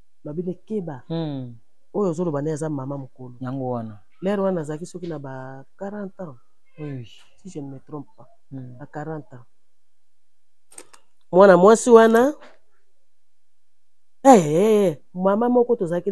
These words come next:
Speaker 1: fille moko tozalaki, tozalaki na loko âge na bino kaka.
Speaker 2: Ah.
Speaker 1: Alingai nga mingi, abi yoko sakana, alinga swana, abi kosana te.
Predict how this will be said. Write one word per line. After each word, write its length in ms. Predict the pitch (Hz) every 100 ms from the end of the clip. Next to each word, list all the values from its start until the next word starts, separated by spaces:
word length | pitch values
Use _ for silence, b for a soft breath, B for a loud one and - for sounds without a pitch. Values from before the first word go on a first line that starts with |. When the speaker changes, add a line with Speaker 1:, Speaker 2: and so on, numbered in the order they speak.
| 190
Speaker 1:
fille 260 | - 302 254
moko 160 | 220
tozalaki, 340 | 202 170 180 190
tozalaki 280 | 175 180 202
na 60 |
loko 200 | 175 160
âge 300 | 156 208 175
na 100 | 147
bino 200 | 147 156
kaka. 240 | - 143 143
Speaker 2:
Ah. 140 | 135 127 B
Speaker 1:
Alingai 340 | 196 214 233
nga 120 | 233 220
mingi, 280 | 220 208
abi 140 | 196 247
yoko 160 | 254
sakana, 340 | 247 240 247 233
alinga 220 | 208 233
swana, 280 | - 220 190
abi 120 | 185
kosana 420 | 185 - 196 175
te. 200 | - 151